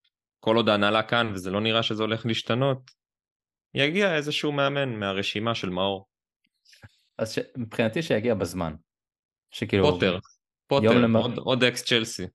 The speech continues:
Speaker 2: העונה נגמרת ב-, שאלו אותנו מתי הסיוט הזה נגמר, אז בעשרים ושמונה למאי העונה נגמרת, אני רוצה בעשרים ותשע במאי,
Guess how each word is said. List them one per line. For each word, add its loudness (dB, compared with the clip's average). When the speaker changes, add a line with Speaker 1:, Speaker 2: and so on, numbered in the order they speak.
Speaker 2:
העונה 2
נגמרת 2
ב-, -4
שאלו 0
אותנו 2
מתי -2
הסיוט 0
הזה 2
נגמר, 0
אז -6
בעשרים 0
ושמונה 2
למאי 2
העונה -2
נגמרת, 0
אני 4
רוצה 2
בעשרים 0
ותשע -4
במאי, 0